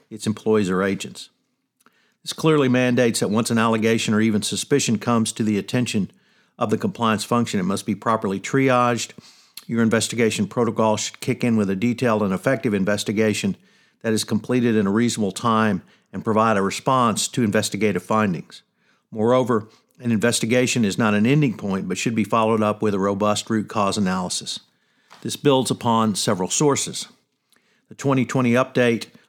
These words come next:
also raised the following questions under root cause analysis. What is the company's root cause analysis of the misconduct at issue?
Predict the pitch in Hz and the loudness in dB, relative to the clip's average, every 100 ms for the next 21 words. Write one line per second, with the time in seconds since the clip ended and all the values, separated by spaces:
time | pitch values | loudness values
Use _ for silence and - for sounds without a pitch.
0 | _ 123 131 135 117 120 113 107 120 120 | _ -2 0 0 2 2 0 -2 0 2
1 | 113 110 - 123 - 127 107 104 - 123 | 2 0 0 -2 -2 0 0 -2 -2 0
2 | 117 104 95 - _ _ _ _ 117 120 | 2 2 0 -6 _ _ _ _ -4 -4
3 | 120 117 113 107 110 117 113 - - - | 0 2 2 2 2 2 0 -4 -8 -12
4 | - _ - 117 131 113 - 135 131 120 | -20 _ -6 0 0 -2 -2 -2 0 0
5 | 107 - - _ _ _ 127 135 - 127 | 0 -4 -14 _ _ _ -2 -2 0 2
6 | 123 120 117 131 127 - 82 - - - | 2 2 2 2 0 -2 -6 -8 -10 -8
7 | 104 110 107 - 113 104 101 - 98 104 | 0 2 2 0 0 0 0 -2 -4 -4
8 | - - | -4 -8